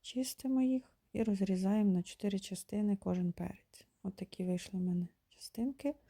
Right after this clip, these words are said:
Начиняємо їх і скручуємо.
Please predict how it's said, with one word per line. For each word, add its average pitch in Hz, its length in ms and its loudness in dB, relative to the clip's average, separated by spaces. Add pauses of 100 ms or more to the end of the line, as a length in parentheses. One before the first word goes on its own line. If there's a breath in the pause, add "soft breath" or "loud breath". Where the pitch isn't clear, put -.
(560 soft breath)
Начиняємо 190 800 2
їх 262 300 -4 (1800)
і 240 80 -4
скручуємо. 180 920 -2